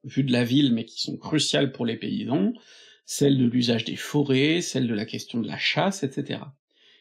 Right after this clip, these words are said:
Et donc se met en place tout un maillage de petites sociétés, de petites brochures, de diffusion comme ça, pour convaincre tout cet électorat rural que la gauche a ses intérêts à cœur. De l'autre côté, la droite a une toute autre stratégie.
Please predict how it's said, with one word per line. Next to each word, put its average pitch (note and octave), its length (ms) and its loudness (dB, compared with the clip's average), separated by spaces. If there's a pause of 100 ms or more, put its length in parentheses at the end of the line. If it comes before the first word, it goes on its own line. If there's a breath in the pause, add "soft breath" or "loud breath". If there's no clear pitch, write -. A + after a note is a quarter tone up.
Et E3+ 140 6
donc C4 300 6
se - 180 -2
met D#3+ 120 6
en D#3+ 140 4
place F3+ 280 -4
tout A3 160 -4
un G3 80 2
maillage E3+ 560 0
de A#2 280 2
petites C3 220 -2
sociétés, E3+ 720 0
de D3+ 120 0
petites B2+ 340 -6 (160)
brochures, D3+ 880 2 (440 soft breath)
de B2+ 100 4
diffusion G3 640 4
comme G3+ 200 2
ça, G3 360 -2 (360)
pour B3 280 2
convaincre E3 680 2 (220)
tout B3 160 6
cet D3 260 0
électorat C3 560 0
rural A#2+ 580 -2 (400 soft breath)
que - 120 2
la E3 240 4
gauche E3+ 480 -4
a F3+ 100 0
ses D3 300 0
intérêts C3+ 400 0
à C3 80 0
cœur. - 340 -12 (240)
De D3+ 160 4
l'autre A3+ 220 4
côté, G3+ 240 2
la G3+ 120 4
droite E3 280 0
a - 20 4
une C#3+ 160 4
toute E3 180 -2
autre G#3+ 220 0
stratégie. C#3 640 0